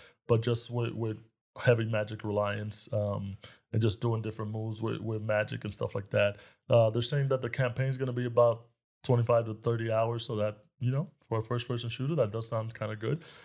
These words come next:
But the main thing I take from this is just E A is, uh,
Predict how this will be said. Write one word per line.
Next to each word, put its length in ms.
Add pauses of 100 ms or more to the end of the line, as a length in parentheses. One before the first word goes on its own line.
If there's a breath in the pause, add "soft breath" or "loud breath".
(160 loud breath)
But 440
the 80
main 200
thing 100
I 60
take 180
from 160
this 240
is 100
just 320 (460)
E 160
A 100
is, 400
uh, 460